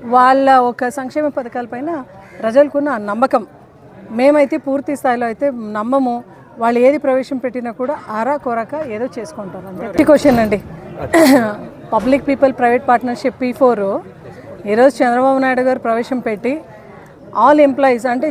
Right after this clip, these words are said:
చాలామంది ఎంప్లాయీస్ని కలిసేటప్పుడు వాళ్ళందరూ కూడా వాళ్ళు గోడు పోసుకుంటున్నారు. వీళ్ళు ఇచ్చే శాలరీ కూడా డేట్కి ఇయ్యరు, అరియర్స్ కూడా ఇవ్వడం లేదు, no bonus,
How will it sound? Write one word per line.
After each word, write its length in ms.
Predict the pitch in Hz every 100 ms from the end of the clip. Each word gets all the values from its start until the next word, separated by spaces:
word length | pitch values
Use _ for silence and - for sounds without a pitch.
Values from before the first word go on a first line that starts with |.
| 240
చాలామంది 360 | 240 247 277 269
ఎంప్లాయీస్ని 480 | 254 254 254 269 254
కలిసేటప్పుడు 540 | 233 220 254 247 254
వాళ్ళందరూ 520 | 277 226 226 262 294
కూడా 420 | 285 285 277 240
వాళ్ళు 240 | 226 226 214
గోడు 220 | 240 294
పోసుకుంటున్నారు. 680 | 285 269 - 233 214 196 185 - - - - - -
వీళ్ళు 180 | 247 262
ఇచ్చే 220 | - 311
శాలరీ 340 | 294 277 285
కూడా 180 | 277 294
డేట్కి 400 | 240 254 262 262
ఇయ్యరు, 260 | 240 220 254 - - - - - -
అరియర్స్ 380 | 208 254 320 302
కూడా 200 | 320 311
ఇవ్వడం 340 | 311 269 269
లేదు, 300 | 247 233 226 240 - - - - 214
no 240 | 226 294
bonus, 420 | 277 269 254 247